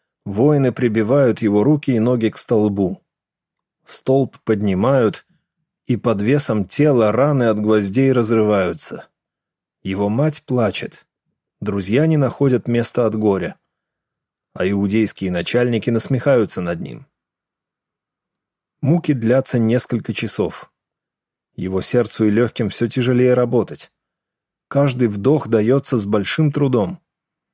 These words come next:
Перед самой смертью, зная, что остался верным своему отцу, он в последний раз молится ему. Затем он роняет голову и умирает.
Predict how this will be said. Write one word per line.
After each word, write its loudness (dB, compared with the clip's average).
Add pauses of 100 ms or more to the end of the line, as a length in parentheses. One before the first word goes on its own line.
(1080)
Перед -6
самой -2
смертью, -2 (360)
зная, 0
что 0
остался 0
верным 2
своему 0
отцу, 0 (560)
он 2
в -4
последний 2
раз 0
молится -2
ему. -8 (960)
Затем -2
он 2
роняет 2
голову 2 (260)
и -4
умирает. -4